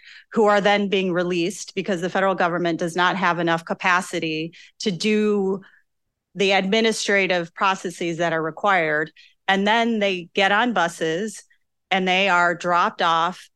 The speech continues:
at the smallest of nonprofit organizations you can imagine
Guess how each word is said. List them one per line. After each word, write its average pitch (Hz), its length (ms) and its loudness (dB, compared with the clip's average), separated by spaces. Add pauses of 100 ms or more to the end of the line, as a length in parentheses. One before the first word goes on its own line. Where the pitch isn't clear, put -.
(140)
at 170 260 0 (1300)
the 214 140 2
smallest 214 800 0
of 196 100 -2
nonprofit 175 540 -2
organizations 156 720 -4
you 143 100 -8
can 160 140 -8
imagine 139 600 -6